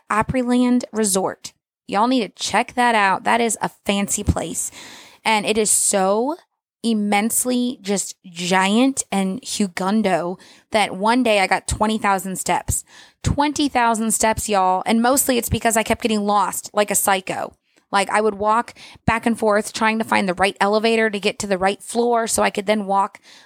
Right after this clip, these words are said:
a hallway the length of something in The Shining. Like, it was just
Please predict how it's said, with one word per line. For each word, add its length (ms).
a 80
hallway 500
the 140
length 340
of 140
something 340
in 100
The 120
Shining. 560
Like, 200
it 120
was 160
just 340